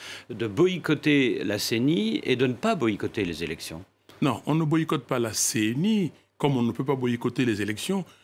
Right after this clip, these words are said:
Speaker 2: Nous n'avons pas envoyé nos représentants à la ceni parce que nous ne sommes pas convenus sur les règles du jeu. Nous ne sommes pas convenus sur la loi portant organisation et fonctionnement de la ceni.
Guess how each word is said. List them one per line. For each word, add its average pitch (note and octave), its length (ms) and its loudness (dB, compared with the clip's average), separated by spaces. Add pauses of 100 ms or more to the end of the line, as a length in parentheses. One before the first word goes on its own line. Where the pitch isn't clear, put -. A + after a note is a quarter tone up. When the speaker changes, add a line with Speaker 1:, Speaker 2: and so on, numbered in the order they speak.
(140)
Speaker 2:
Nous D#3 120 2
n'avons B2+ 300 2
pas C3+ 380 -4 (100)
envoyé C3 840 0
nos G#2 160 -2
représentants C#3+ 880 0
à A2 100 -2
la G2 160 -4
ceni E3 460 -2 (280)
parce A#2 140 -2
que - 80 -4
nous E3+ 120 4
ne C3 40 2
sommes D3 260 0
pas C#3 300 -4
convenus C#3+ 500 2
sur C#3 140 -2
les A#2 100 0
règles A2+ 280 0
du F#2+ 160 -8
jeu. E2+ 240 -8 (280)
Nous D#3+ 60 2
ne D#3 60 2
sommes C#3+ 180 0
pas C3 160 -2
convenus E3 560 0
sur C3+ 160 -2
la B2+ 140 0
loi C3 440 0 (320)
portant C3 380 0
organisation C3 720 0
et A#2 60 -2
fonctionnement B2+ 560 0
de A#2 100 -4
la G2+ 220 -4
ceni. B2 680 0